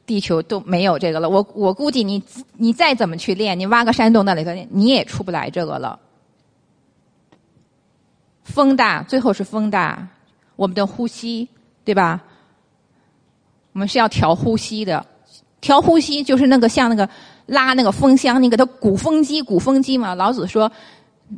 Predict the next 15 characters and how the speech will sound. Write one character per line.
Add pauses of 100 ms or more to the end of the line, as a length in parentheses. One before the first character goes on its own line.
(200)
，“如
唾
跃
乎？”
那
个
唾
跃
就
是
那
个
鼓
风
机。